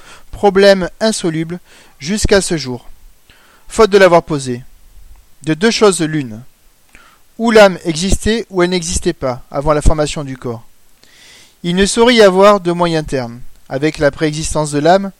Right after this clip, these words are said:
tout s'explique logiquement et naturellement. Sans la préexistence, il est même impossible de justifier certains dogmes de l'Église, et c'est l'impossibilité de cette justification qui conduit tant de gens qui raisonnent à l'incrédulité.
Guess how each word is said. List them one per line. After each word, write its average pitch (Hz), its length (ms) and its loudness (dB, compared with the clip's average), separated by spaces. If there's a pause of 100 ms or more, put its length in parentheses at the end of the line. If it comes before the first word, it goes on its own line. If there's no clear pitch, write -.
(120)
tout 254 140 -6
s'explique 208 460 -2
logiquement 170 540 -4
et 175 120 -8
naturellement. 139 600 -6 (500)
Sans - 180 -10
la 139 140 -4
préexistence, 147 760 -4 (600)
il 190 160 -2
est 208 80 6
même 208 300 2
impossible 208 640 -2
de 160 100 -2
justifier 196 500 -4
certains 175 340 -2
dogmes 151 440 0 (120)
de 143 100 -6
l'Église, 160 420 -6 (200)
et 160 120 -6
c'est 180 160 -2
l'impossibilité 196 720 -4
de 170 80 -4
cette 147 340 -6
justification 180 920 -6
qui 165 160 -10
conduit 165 320 -8
tant 208 220 0
de 190 100 -2
gens 160 260 -6 (300)
qui 175 140 -6
raisonnent 160 420 0 (280)
à 143 120 2
l'incrédulité. 165 760 -4